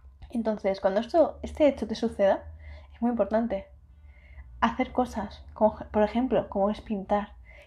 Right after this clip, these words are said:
Constantemente pintar. Mostrar ante un papel, ante una hoja, lo que tú sientes, lo que tú estás percibiendo. Si no puedes, con garabatos, hazlo con colores, pero al final, muéstralo, porque cada color tiene su mensaje, insisto.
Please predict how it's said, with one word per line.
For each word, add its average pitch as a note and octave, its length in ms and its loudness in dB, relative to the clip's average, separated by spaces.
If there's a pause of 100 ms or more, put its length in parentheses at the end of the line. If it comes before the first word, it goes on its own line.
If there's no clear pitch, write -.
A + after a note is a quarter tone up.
Constantemente B3+ 720 0
pintar. G#3 560 4 (1300)
Mostrar B3 420 2
ante B3+ 220 0
un B3+ 120 0
papel, A3+ 500 4
ante A#3 140 -6
una A#3+ 240 4
hoja, - 440 -8 (360)
lo G#3 120 0
que G#3 120 0
tú G#3 120 2
sientes, G3+ 380 -6
lo G3 80 -4
que G3 100 -4
tú G#3 120 -6
estás A#3 180 -6
percibiendo. G3 640 -2 (560)
Si - 160 -2
no A3 140 2
puedes, A3+ 420 4 (800)
con G3 140 -4
garabatos, G#3 640 6
hazlo A#3 220 -2
con A3+ 160 -4
colores, G3 500 2
pero G#3 120 2
al G3 100 -2
final, A3 400 -2 (340)
muéstralo, G#3 580 -2 (260)
porque G3+ 200 4
cada C#4 240 4
color A#3+ 260 0
tiene A#3 220 0
su A#3 180 -8
mensaje, G3 460 -6
insisto. F#3+ 500 -10